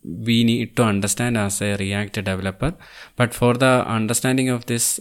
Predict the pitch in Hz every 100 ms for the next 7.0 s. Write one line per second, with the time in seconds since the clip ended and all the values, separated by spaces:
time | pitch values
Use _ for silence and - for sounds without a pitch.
0 | - 101 - 107 120 120 170 - - -
1 | - - 120 117 117 - 123 120 120 -
2 | 123 123 123 120 _ - 127 127 - 135
3 | 127 123 - 117 113 123 135 123 110 107
4 | 107 107 104 101 - 98 - 110 - 120
5 | 117 120 110 107 120 117 120 113 104 104
6 | 101 110 - 101 101 104 113 101 101 -